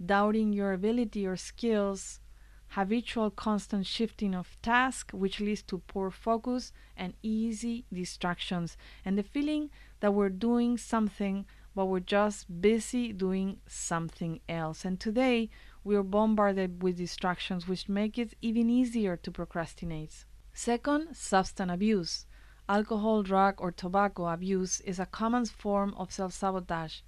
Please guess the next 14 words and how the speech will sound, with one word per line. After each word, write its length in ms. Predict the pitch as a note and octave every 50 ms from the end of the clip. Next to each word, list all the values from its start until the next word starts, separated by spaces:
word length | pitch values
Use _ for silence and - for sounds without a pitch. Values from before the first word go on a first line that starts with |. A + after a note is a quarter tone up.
| - - - - - - - -
It 140 | A3 A3 A3
might 240 | A3+ A#3+ C4+ C#4+
have 120 | C#4 C4+ B3
a 120 | A#3+ A3
short-term 800 | G#3 - - - A3+ A3+ A3+ A3+ A3+ A3 - - - A3 G#3+ G#3+
benefits, 580 | G#3 G#3+ G#3+ A3 G#3+ - A3 A#3 A3+ - - - - - - - -
but 220 | G#3 G#3 G3+ -
consistent 560 | - G#3+ G#3 G3+ - - A#3+ A3+ - A#3+ A3+
abuse 340 | A3+ G3+ G#3+ G#3 G#3 G3+ G3+
of 140 | G#3 F#3+ F3+
drugs 360 | F#3 F#3+ F#3 F#3 F3+ - -
and 100 | G3+ G3
alcohol 480 | G3 F#3+ G3 F#3+ E3+ F3+ F3+ F3+ - - -
almost 680 | - G#3+ A3 A3+ A3 G#3+ G#3 G3 F#3+ F#3+ F#3+ F#3+ -